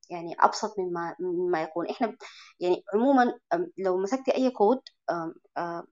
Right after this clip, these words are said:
من الكودز بتاعة ال-، الجرين بيلدينج،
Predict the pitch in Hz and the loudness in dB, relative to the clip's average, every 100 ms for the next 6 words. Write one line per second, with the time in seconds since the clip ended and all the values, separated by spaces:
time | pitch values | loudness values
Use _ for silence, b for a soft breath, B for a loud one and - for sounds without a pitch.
0 | _ - - 170 165 170 214 - - - | _ -12 -6 -4 -6 -2 0 0 -4 -6
1 | 170 170 160 156 143 165 - 196 - 208 | -8 -6 -8 -6 -8 -8 -6 -6 -2 -2
2 | 240 262 | 0 0